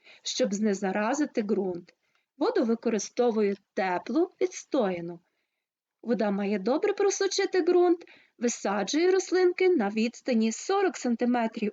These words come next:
один кущ від другого і п'ятдесят сантиметрів ширина міжряддя. Якщо кущі низькорослі, то можна висаджувати на відстані тридцять п'ять сантиметрів один від другого, але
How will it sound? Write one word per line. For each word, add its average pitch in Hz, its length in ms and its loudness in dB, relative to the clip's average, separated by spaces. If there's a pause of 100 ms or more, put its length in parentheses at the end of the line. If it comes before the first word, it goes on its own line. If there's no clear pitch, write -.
один 214 480 0
кущ - 300 -2
від 339 140 4
другого 254 600 2 (500)
і 453 180 2
п'ятдесят 220 500 -2
сантиметрів 349 720 2 (120)
ширина 208 540 0
міжряддя. 247 800 -2 (600)
Якщо 254 360 -2
кущі 370 340 2
низькорослі, 370 800 2
то 254 160 -2
можна 359 360 0
висаджувати 370 760 2
на 320 140 4
відстані 294 540 0 (100)
тридцять 226 400 -2
п'ять 233 280 -2
сантиметрів 359 800 0 (460)
один 233 480 0
від 285 160 -2
другого, 202 560 -2 (360)
але 240 200 2